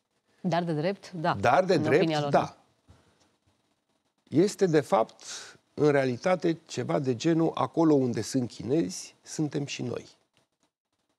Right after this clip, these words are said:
Speaker 2: Establishmentul. Lucru care, evident, se poate enunța doar la nivelul Taiwanului. Dar în momentul în care o țară cu potențialul pe care îl are în momentul ăsta China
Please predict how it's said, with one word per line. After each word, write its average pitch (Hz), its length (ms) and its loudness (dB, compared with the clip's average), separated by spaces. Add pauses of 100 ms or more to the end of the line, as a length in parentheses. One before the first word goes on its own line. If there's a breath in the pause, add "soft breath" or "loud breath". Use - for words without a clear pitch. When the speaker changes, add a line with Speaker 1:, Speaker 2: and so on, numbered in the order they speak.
(200)
Speaker 2:
Establishmentul. - 840 -10 (1600)
Lucru 165 680 2 (260)
care, 143 240 0
evident, 156 720 -2 (520)
se - 180 -8
poate 117 260 0
enunța 117 340 -2
doar 120 200 0
la 120 100 0
nivelul 127 300 2
Taiwanului. 139 600 2 (460 soft breath)
Dar 110 180 -2
în 104 60 -2
momentul 156 380 2
în 143 60 0
care 135 180 -2
o 120 60 -4
țară 120 320 0
cu 127 220 -6
potențialul 113 600 -4
pe 110 100 -6
care 107 220 -4
îl 113 80 -2
are 135 160 -2
în 104 60 -4
momentul 104 420 -4
ăsta 101 260 -6
China 95 400 -10